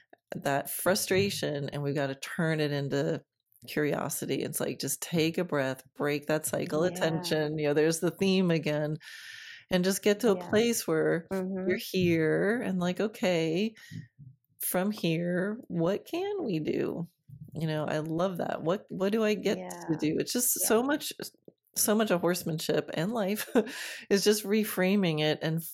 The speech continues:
Speaker 1: and
Speaker 2: Mm-hmm.
Speaker 1: finding a way to break, break those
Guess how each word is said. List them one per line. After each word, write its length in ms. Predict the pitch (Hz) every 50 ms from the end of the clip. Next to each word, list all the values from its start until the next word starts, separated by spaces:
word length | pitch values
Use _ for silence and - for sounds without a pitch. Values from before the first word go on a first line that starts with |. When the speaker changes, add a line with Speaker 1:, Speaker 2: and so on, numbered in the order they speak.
| - _ - -
Speaker 1:
and 160 | 160 160 160
Speaker 2:
Mm-hmm. 460 | 165 - 202 196 151 156 160 165 160 160
Speaker 1:
finding 120 | 156 156
a 80 | 156 156
way 200 | 156 160 160 165
to 80 | 175 165
break, 400 | - - 151 160 165 160 - _ _ _ _ -
break 300 | 240 - 165 175 190 -
those 280 | - 190 - - -